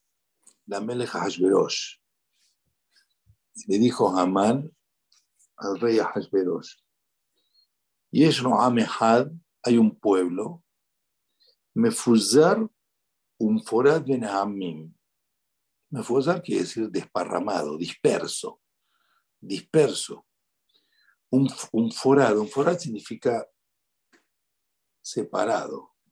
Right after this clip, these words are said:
separado entre sí. Dejol medinot malhuteja. En todas las ciudades,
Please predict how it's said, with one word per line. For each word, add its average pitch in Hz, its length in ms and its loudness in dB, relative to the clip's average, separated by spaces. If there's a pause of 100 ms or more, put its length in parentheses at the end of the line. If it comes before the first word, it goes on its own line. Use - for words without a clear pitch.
(140)
separado 120 580 -4
entre 85 260 -10
sí. - 300 -14 (3750)
Dejol 196 440 4
medinot 143 480 -2
malhuteja. - 840 -12 (1300)
En - 120 -10
todas 160 300 0
las 101 160 -8
ciudades, 95 760 -2